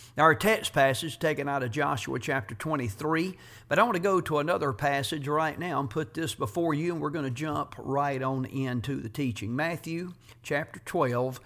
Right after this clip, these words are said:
verse thirty. Again, Matthew chapter twelve and verse number thirty. I'm reading from the New Living Translation, and the Word of God puts it this way.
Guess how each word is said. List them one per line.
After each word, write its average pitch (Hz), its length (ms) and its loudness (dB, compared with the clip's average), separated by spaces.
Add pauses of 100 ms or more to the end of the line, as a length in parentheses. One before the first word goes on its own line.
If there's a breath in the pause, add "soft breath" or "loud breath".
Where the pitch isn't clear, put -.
(220 loud breath)
verse 127 460 0 (160)
thirty. 135 500 0
Again, 151 380 -2
Matthew 156 420 -2
chapter 160 440 -4
twelve 156 580 4 (380 loud breath)
and 139 120 0
verse 160 280 0
number 147 240 0
thirty. 170 340 0
I'm 214 160 0
reading 185 260 0
from 180 440 2
the 147 80 4
New 180 280 2
Living 180 460 0
Translation, 127 880 -2
and 127 140 -2
the 131 40 -2
Word 175 220 -2
of 160 140 -6
God 170 320 -2
puts 156 240 -4
it 123 80 -12
this 170 200 -2
way. 117 380 0